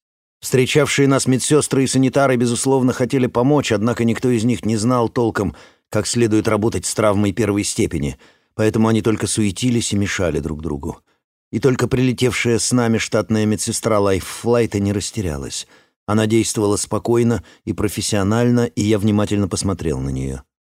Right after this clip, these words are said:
«У вас есть опыт работы в травматологии?» «Я четыре года работала в Грейди, в основном в вечернюю пятничную смену»,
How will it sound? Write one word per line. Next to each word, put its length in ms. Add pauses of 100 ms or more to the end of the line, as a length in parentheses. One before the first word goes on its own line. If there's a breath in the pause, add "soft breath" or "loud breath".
(580)
«У 40
вас 240
есть 220
опыт 220
работы 300
в 80
травматологии?» 840 (800)
«Я 140
четыре 320
года 240
работала 360
в 60
Грейди, 460 (100)
в 80
основном 400
в 60
вечернюю 420
пятничную 560
смену», 380